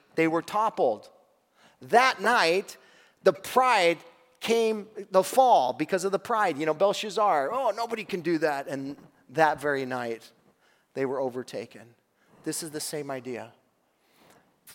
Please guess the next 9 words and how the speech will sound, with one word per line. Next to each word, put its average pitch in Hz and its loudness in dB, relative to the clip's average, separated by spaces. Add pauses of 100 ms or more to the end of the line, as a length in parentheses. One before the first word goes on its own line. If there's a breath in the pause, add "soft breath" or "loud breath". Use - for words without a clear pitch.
(200)
Future 190 -8
Babylon 127 -4
will 123 -6
have 143 -8
this 131 -10
idea 123 -4
of 120 -12
being 123 -10
so 127 -4